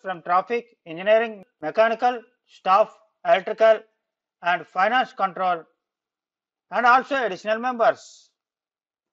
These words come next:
C R B is ex officio principal secretary to Government of India.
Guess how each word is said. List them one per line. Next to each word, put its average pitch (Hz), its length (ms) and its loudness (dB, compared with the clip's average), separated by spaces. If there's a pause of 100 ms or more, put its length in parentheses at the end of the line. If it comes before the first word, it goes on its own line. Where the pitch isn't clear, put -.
(600)
C 233 200 -10
R 269 200 -2
B 285 240 -12 (180)
is 208 180 -10 (160)
ex 202 220 -8
officio 277 460 -8
principal 226 440 -12
secretary 220 520 -8
to 202 120 -10
Government 190 400 -6
of 233 180 -6
India. 156 360 -8